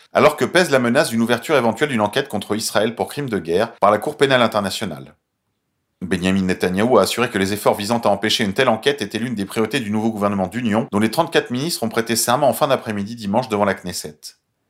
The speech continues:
Lors de la première réunion du cabinet, quelques minutes après la prestation de serment de Benjamin Netanyahou, ce dernier a déclaré que l'intention de la Haye d'ouvrir une enquête pour crimes de guerre présumés commis en Cisjordanie, dans la bande de Gaza et à Jérusalem-Est serait l'un des cinq dossiers principaux à l'ordre du jour dans les semaines et les mois à venir.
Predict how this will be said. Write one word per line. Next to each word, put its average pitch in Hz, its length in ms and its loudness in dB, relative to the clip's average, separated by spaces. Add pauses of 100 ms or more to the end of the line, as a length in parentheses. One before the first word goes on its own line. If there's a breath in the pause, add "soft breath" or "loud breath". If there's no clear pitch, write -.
(120)
Lors 82 100 -4
de 85 60 2
la 87 80 4
première 107 320 2
réunion 98 240 -2
du 90 80 -8
cabinet, 104 420 -4
quelques 104 220 -4
minutes 107 200 0
après 101 220 -2
la 92 80 4
prestation 98 460 -6
de 90 40 -6
serment 98 240 -2
de 87 80 -6
Benjamin 87 360 -4
Netanyahou, 90 600 -2
ce - 80 -4
dernier 131 280 4
a 147 40 4
déclaré 135 360 2
que 139 80 0
l'intention 123 400 0
de 123 80 -4
la 117 200 4
Haye 135 100 0
d'ouvrir 113 280 -4
une 104 120 0
enquête 131 340 0
pour - 160 -8
crimes 165 240 -10
de 117 80 -2
guerre 95 260 -4
présumés 113 500 -2
commis 98 200 -4
en 87 60 -6
Cisjordanie, 113 580 -2
dans 90 100 -2
la 87 60 2
bande 117 200 0
de 117 60 2
Gaza 107 520 2
et 92 80 2
à 92 60 8
Jérusalem-Est 113 960 0
serait 110 260 0
l'un 131 120 4
des 196 100 0
cinq 160 320 0
dossiers 131 280 -4
principaux 110 640 -4
à - 80 0
l'ordre 117 240 4
du 104 120 -4
jour 131 140 -2
dans 113 100 2
les 92 80 0
semaines 120 280 0
et 101 60 2
les 98 80 0
mois 107 180 4
à 98 40 4
venir. 76 420 -12